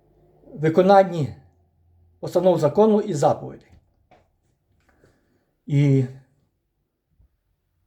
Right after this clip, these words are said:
все було би добре для цього фарисея, якщо б він, е, не перевів свій погляд з Господа, з його милості на себе і на свій список добрих вчинків.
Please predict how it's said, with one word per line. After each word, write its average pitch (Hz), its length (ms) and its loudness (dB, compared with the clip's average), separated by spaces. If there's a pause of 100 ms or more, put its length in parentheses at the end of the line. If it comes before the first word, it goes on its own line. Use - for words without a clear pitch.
все 208 220 2
було 220 220 2
би 220 100 -2
добре 226 300 4
для 185 120 0
цього 190 220 0
фарисея, 196 420 2
якщо 190 360 -2
б 180 140 -6
він, 240 360 -2 (880)
е, 156 160 -14
не 156 560 -4 (760)
перевів 170 400 0
свій 175 200 -8
погляд 156 480 0
з 127 40 -10
Господа, 196 680 -2 (880)
з 131 140 -8
його 156 200 0
милості 208 640 -2 (420)
на 147 120 -6
себе 202 360 2
і 190 100 -6
на 165 100 -10
свій 156 180 -8
список 185 360 -2
добрих 151 320 -4
вчинків. 123 460 -8